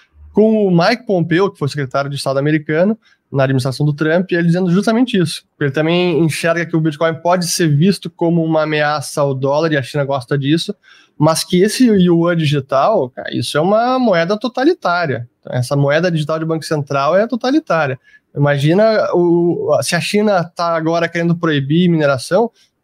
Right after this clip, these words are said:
s-, com uma moeda digital ela pode proibir o que quiser. Ah, o sujeito quer comprar agora, sei lá, qualquer produto, Coca-Cola. Ah, não, Coca-Cola americana não pode mais comprar, só pode comprar se for a Coca-Cola chinesa. Cara,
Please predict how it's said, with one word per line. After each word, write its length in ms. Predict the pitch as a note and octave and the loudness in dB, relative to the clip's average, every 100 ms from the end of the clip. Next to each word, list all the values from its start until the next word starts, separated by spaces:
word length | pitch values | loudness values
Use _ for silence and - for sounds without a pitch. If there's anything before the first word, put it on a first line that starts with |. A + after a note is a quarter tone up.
| _ _ - | _ _ -14
s-, 240 | - - - | -10 -10 2
com 100 | G#3 | 4
uma 140 | C4 | 6
moeda 240 | A3+ A3+ | 4 2
digital 360 | G3 E3+ E3+ E3 | 2 2 2 0
ela 140 | A3 | 0
pode 180 | A3+ A#3 | -2 -2
proibir 240 | A#3 G#3 G#3+ | 0 2 2
o 60 | |
que 80 | D4 | 2
quiser. 500 | F#4+ A#3+ G3 F#3+ - _ - | 0 0 0 0 -4 _ -2
Ah, 140 | G3 | -2
o 40 | |
sujeito 260 | E3 F#3+ G3 | 0 -2 -2
quer 160 | A3 G#3 | -6 -4
comprar 460 | G#3 F#3+ F#3 F#3+ | -2 -2 0 0
agora, 640 | F#3+ E3+ F#3 F#3 F3 D#3 C3+ B2 - _ _ _ _ | -2 0 0 0 0 0 -2 -6 -14 _ _ _ _
sei 140 | - G3 | -2 -2
lá, 100 | - | -2
qualquer 320 | D3+ D3 A3+ | -4 -4 -2
produto, 280 | A#3 D#3+ D3 | 0 0 0
Coca-Cola. 640 | A3 A#3 - F#3+ E3+ C3+ B2+ | -2 -2 0 0 0 0 -2
Ah, 100 | F3 | -2
não, 180 | E3 D3 | -2 -4
Coca-Cola 280 | D#3 F3+ | -4 -2
americana 380 | F3+ E3+ E3+ F#3 | 0 0 0 0
não 140 | G3 F3 | 0 -2
pode 200 | F3 F3 | -2 -2
mais 160 | E3+ | -2
comprar, 320 | F#3 E3+ C#3+ | -4 -2 -4
só 100 | C3+ | -4
pode 220 | C3 D3+ D#3+ | -4 -4 -4
comprar 360 | D#3+ D3 D#3+ - - _ | -2 -2 -2 -6 -20 _
se 140 | - D3+ | -4 -2
for 340 | - E3 E3 | 0 0 0
a 80 | D#3 | 0
Coca-Cola 460 | D#3 D3 D#3+ D#3 | -4 -4 -2 -4
chinesa. 500 | D3+ E3+ D3 C3 B2 - _ - | -2 0 0 0 -4 -12 _ -12
Cara, 180 | - | -12